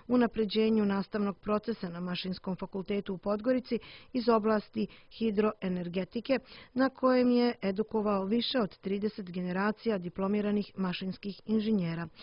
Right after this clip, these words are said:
Sa profesorom Mrkićem na više zanimljivih tema, e, među kojima je i ideja o osnivanju inovaciono-edukativnog centra za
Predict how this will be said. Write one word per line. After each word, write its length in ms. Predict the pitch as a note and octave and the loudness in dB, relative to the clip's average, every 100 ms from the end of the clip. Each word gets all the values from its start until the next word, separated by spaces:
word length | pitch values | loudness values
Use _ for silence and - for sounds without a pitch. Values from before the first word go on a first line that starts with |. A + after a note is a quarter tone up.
| - - - | -20 -20 -10
Sa 160 | - A#3+ | -2 0
profesorom 560 | G#3+ G3+ G#3 G#3+ G3 | 0 -2 -4 -2 0
Mrkićem 680 | G#3 G#3 A3 - A3+ G#3 G3+ | 0 -2 -6 -2 0 0 0
na 340 | F#3 F3+ F3 F#3+ | -2 -2 -4 -2
više 320 | A3+ - D#3 | -2 -2 -6
zanimljivih 500 | E3+ F#3 G3 F#3 - | -8 -4 -4 -4 -8
tema, 360 | G3 G3+ A#3 A3+ - - - - F#3 | -4 0 2 0 -2 -18 -20 -14 -4
e, 180 | G3 | 0
među 300 | G3 G#3 G3+ | 0 0 -2
kojima 460 | A3 G#3+ A3 A#3 A3 | -4 -2 0 2 2
je 220 | G#3+ G#3 - | 2 0 0
i 120 | A3 | -2
ideja 400 | G3 G#3 G#3+ G3+ - | 0 2 2 2 0
o 100 | G3 | -2
osnivanju 720 | F#3 - G#3 A3 A#3 A3 G#3 - - - | -2 0 0 2 4 4 4 0 -10 -4
inovaciono-edukativnog 1600 | G#3 A3+ G#3+ G#3 - G#3+ G#3 G#3 - F#3 F#3 - G3+ - G3 F#3+ - | 2 4 4 0 0 0 2 0 -2 -4 -4 -6 -8 -4 -2 -4 -4
centra 500 | A#3 A3+ A3 G#3+ G#3 | -2 0 0 0 -2
za 380 | F3+ G3+ G3 | 0 -2 -2